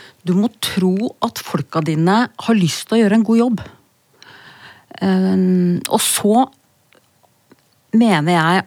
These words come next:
at, eh, det å, det å vise retning, altså det å gi, skape mening på hvor er det vi skal hen, hvorfor finnes denne organisasjonen, og hvor er det vi skal hen? Hva er, hva er vårt mål? Hva er eksistensberettigelsen?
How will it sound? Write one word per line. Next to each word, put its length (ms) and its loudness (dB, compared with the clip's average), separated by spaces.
at, 480 -4
eh, 360 2
det 260 2
å, 220 2
det 200 2
å 120 2
vise 260 4
retning, 680 2
altså 260 0
det 100 2
å 80 4
gi, 440 2
skape 380 -2
mening 560 4
på 140 -4
hvor 280 0
er 320 -2
det 120 2
vi 160 0
skal 420 -2
hen, 180 4
hvorfor 360 0
finnes 580 2
denne 240 0
organisasjonen, 880 0
og 80 0
hvor 220 2
er 180 0
det 100 0
vi 80 2
skal 360 -2
hen? 340 0
Hva 480 2
er, 120 0
hva 380 0
er 100 0
vårt 220 -4
mål? 440 4
Hva 240 2
er 100 0
eksistensberettigelsen? 1400 -2